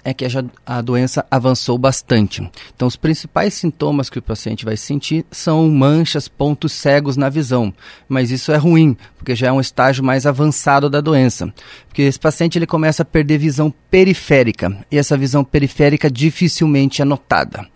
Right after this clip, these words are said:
Tá? Ele só vai notar, é, essa dificuldade de visão quando ele acomete-, começar a acometer o seu campo de visão central, onde já é tarde demais, onde já sabe que mais de setenta, oitenta por cento do,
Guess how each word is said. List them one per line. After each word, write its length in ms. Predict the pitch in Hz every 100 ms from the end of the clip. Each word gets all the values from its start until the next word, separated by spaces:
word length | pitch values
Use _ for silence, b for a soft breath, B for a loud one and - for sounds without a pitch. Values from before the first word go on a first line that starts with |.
| b b -
Tá? 180 | - 110 B B
Ele 120 | 120
só 160 | - 123
vai 180 | 127
notar, 460 | 139 135 - 131 139
é, 340 | 135 127 120 120
essa 220 | 123 117
dificuldade 420 | 117 - 139 127 127
de 60 |
visão 340 | 165 139 131 139
quando 180 | 151
ele 100 | 147
acomete-, 520 | 143 - 147 139 - 143
começar 480 | - 135 131 - 160
a 40 | 175
acometer 560 | 175 160 - 143 147 - b
o 80 | 143
seu 160 | 151
campo 380 | - 151 135 151
de 100 | 139
visão 300 | 139 127 131
central, 580 | - 151 143 123 131 131 B B
onde 220 | 117 127
já 140 | 120 135
é 100 | 135
tarde 460 | _ 131 139 127
demais, 500 | 117 127 117 117 101
onde 260 | 113 113 120
já 140 | 123
sabe 260 | 120 131 131
que 100 | -
mais 240 | 131 135
de 160 | 127 131 B B B
setenta, 600 | B - 127 - 170 160
oitenta 320 | 151 - 135 135
por 200 | - 127
cento 360 | - 139 131
do, 240 | 139 139